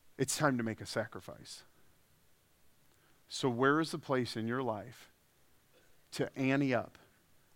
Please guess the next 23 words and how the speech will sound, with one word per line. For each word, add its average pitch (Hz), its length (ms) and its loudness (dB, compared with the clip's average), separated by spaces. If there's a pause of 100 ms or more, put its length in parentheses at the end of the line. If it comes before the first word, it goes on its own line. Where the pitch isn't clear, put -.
(320)
to 135 100 -2
step - 480 2
up, - 280 -8 (480)
to - 140 -4
walk 127 440 0
into 117 440 -2 (280)
that - 200 -4
you 120 100 -2
have 156 500 2
to 170 120 -4
sacrifice 120 1080 -2 (260)
in 113 100 0
order 117 240 0
to 113 80 -10
get 113 180 -2
the 117 60 -6
greater 120 440 -2
thing 110 300 -4
that 104 120 -10
God 98 220 -12
has 107 240 -14
for - 140 -16
you? - 60 -20